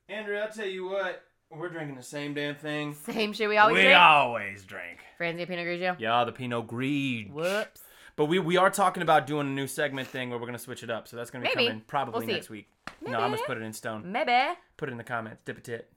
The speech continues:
Speaker 2: Also, we won't go into it 'cause we might really get a little bit more into it at a later episode, but we just got back from Chicago. We did a couple days there, which was really cool.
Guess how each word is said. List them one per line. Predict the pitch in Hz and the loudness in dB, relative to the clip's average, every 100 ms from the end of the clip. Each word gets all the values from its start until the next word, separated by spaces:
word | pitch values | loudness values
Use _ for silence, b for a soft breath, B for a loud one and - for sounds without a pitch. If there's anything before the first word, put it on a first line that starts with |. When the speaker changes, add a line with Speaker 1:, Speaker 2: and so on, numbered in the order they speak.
| _ - | _ 4
Speaker 2:
Also, | 269 320 233 214 214 214 - - | 4 8 10 10 10 8 4 0
we | 240 | -2
won't | 262 | 4
go | 233 220 | 6 6
into | 180 190 208 | 4 -2 4
it | 208 214 - | 6 4 2
'cause | 185 | -6
we | 190 | -4
might | 180 175 170 - | 0 0 0 -4
really | 170 175 170 165 156 156 - _ _ _ | -6 -4 -4 -4 -6 -8 -12 _ _ _
get | 175 160 | -2 0
a | |
little | 165 165 | 0 -2
bit | 160 | -4
more | 160 160 | -4 -4
into | 160 | -2
it | 156 135 | -2 0
at | 160 | -2
a | 160 | -2
later | 147 151 151 | -4 -2 -2
episode, | 156 170 151 | -4 -6 -2
but | 156 - b b b | -2 -4 b b b
we | 269 | -8
just | 233 - | -6 -2
got | 185 | 0
back | 175 | 0
from | 185 190 | -4 -8
Chicago. | 294 - 233 196 175 170 165 190 | -10 -8 2 4 4 4 2 2
We | 214 | -2
did | 185 185 | -4 -4
a | |
couple | 180 202 185 | -4 -4 -2
days | 185 180 | -4 -2
there, | 185 175 170 175 214 | 2 6 6 4 0
which | 196 | -8
was | 185 170 | -10 -6
really | 190 180 | -2 -2
cool. | 180 196 185 190 214 | -4 -4 0 0 -2